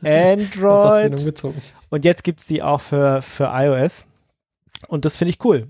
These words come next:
Speaker 1: Also, äh, ist tatsächlich was, was ich schon länger verwende und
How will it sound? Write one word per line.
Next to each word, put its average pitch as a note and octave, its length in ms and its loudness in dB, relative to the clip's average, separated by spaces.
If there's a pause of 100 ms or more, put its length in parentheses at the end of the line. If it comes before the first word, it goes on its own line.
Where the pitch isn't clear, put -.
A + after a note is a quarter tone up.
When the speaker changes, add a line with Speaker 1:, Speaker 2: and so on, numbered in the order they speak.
Speaker 1:
Also, C3+ 460 -2 (880)
äh, C3+ 240 -2
ist - 100 -8
tatsächlich E3+ 520 0
was, D#3 300 2
was D3 140 2
ich D3 280 -6 (100)
schon D3 500 -8
länger D3 420 0
verwende F#3+ 800 -2
und D3 300 -6